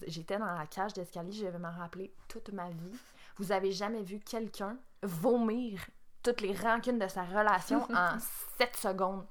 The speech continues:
Speaker 1: Elle a dit ses quatre vérités, c'était incroyable. Le, il, le gars a même pas pu placer un mot, il, il bégayait, il était genre,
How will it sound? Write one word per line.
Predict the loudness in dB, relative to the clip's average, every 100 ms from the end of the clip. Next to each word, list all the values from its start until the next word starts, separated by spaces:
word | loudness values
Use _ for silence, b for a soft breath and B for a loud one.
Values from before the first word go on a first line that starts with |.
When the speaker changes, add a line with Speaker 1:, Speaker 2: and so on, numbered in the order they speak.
| b b b b 4
Speaker 1:
Elle | 6 6 2
a | 0
dit | -2 -6 -8 -8 -6
ses | -6 -6 0
quatre | 0 0
vérités, | -4 -4 -6 -6
c'était | -4 -6 -2 -4 -6 -14 -20 -20 -6 -4
incroyable. | -2 -2 2 0 0 0
Le, | 0 0
il, | -8 -4 2
le | 2
gars | 4 2 2
a | 0
même | 0
pas | -2
pu | -4 -2
placer | 2 2 0 -2
un | 0
mot, | 0
il, | -2 -4 -4 -4
il |
bégayait, | 0 4 6 4 6 4
il | 4
était | 0
genre, | 0